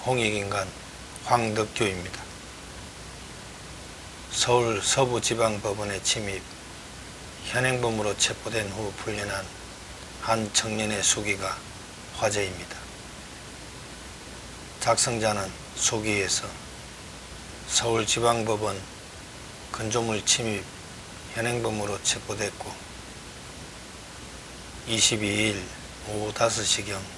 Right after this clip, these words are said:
석방됐다고 밝혔는데요. 그는 수감되어 있는 동안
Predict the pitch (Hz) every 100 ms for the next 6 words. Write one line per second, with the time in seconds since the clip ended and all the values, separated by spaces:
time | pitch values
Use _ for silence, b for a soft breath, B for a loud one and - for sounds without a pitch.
0 | - - - - - - - 120 - 123
1 | 113 113 - 104 101 - 101 - 101 98
2 | 95 101 101 95 - - - - - -
3 | - - - - 120 110 92 - - -
4 | - - - - - - - - - 120
5 | 110 104 110 101 101 101 101 98